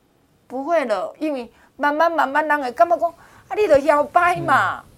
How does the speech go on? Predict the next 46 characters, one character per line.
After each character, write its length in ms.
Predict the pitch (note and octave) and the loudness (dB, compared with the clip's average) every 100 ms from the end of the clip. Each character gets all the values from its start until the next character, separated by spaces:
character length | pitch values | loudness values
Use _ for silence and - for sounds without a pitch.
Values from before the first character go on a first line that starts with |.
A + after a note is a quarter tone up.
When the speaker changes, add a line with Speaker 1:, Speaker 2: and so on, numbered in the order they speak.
| - | -18
Speaker 2:
是 340 | - - A#2+ | -16 -12 -8
啊。 240 | A#2+ A2+ - _ _ | -8 -8 -16 _ _
Speaker 1:
后 180 | F4+ F#4+ | 4 6
来 120 | E4 | 4
两 220 | D4+ D4 | 2 -6
字 120 | D#4 D#4 | -6 -6
叫 120 | G4+ | -6
做 120 | G#4 D#4 | -6 0
摇 200 | D4 D4+ | 2 2
摆 320 | D4+ F4+ F4+ | 2 -2 -2
嘛， 380 | F4+ D4 F#3+ C#3+ - _ _ _ _ _ _ | -2 -2 -2 -4 -16 _ _ _ _ _ _
无 160 | D4 E4 | 0 0
感 300 | E4+ G4+ G#4 | 0 -4 -4
情 320 | - A3+ A3+ | -8 -8 -6
嘛。 240 | B3 G3+ - - _ _ _ | -4 -4 -8 -20 _ _ _
所 140 | - A4+ | -10 -4
以 80 | G4+ | -4
其 180 | D#4+ D#4+ | -4 -8
实 340 | C4+ C4+ C#4 C4+ - - | -6 -4 -4 -6 -16 -20
听 140 | - D4+ | -12 -8
这 80 | E4+ | -6
么 80 | C#4 A#3+ - | -6 -8 -4
讲 120 | D#4 E4 | -2 0
到 120 | E4+ | 0
这， 180 | E4 D#4 | 2 4
我 80 | |
是 140 | E4 A#3 | 2 0
要 100 | C4+ | -2
甲 140 | A#3 | -2
恁 140 | G#3 A#3 | -4 -6
讲 160 | B3+ | -6
的， 100 | G3+ | -4
讲 260 | F#3+ A3+ A#3 _ _ | -8 -10 -12 _ _
真 200 | D#4 D#4 | -6 -2
的 120 | G#3 | -2
啦， 220 | E3+ A#2+ | -2 -8
Speaker 2:
嗯。 80 | A2+ | -12
Speaker 1:
选 420 | - - D#4+ D#4+ | -18 -6 -6 -6
举 200 | D#4 C#4+ | -8 -8
甲 160 | C4+ C#4 | -4 -4
阮 160 | C#4 | -4
做 180 | C#4 C4+ | -4 -6
生 240 | - G#3 A3+ | -6 -12 -14
意 80 | |
同 240 | A3+ F3 F3 | -10 -10 -10
款 220 | A3 F#3+ | -12 -12